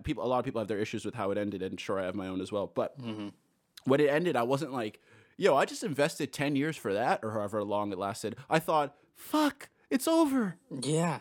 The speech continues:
Speaker 1: That is how I f-, I felt truly like, "Fuck,
Speaker 2: The
Speaker 1: <laughs> it's
Speaker 2: biggest thing
Speaker 1: over."
Speaker 2: is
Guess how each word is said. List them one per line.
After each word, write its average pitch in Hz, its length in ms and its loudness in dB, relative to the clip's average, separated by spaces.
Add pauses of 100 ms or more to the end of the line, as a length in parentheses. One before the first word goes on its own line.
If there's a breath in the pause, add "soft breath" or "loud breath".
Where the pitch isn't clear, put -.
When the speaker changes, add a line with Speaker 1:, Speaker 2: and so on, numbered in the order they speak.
(240)
Speaker 1:
That 208 320 8
is 202 100 2
how 214 160 4
I 208 40 2
f-, 170 120 -2
I 185 80 6
felt 226 280 0
truly 214 300 -2
like, 156 280 0 (500 soft breath)
"Fuck, - 960 -8 (260)
Speaker 2:
The - 120 6
Speaker 1:
<laughs> - 20 -
it's - 80 6
Speaker 2:
biggest 196 360 6
thing 175 160 2
Speaker 1:
over." 175 80 2
Speaker 2:
is 127 180 -6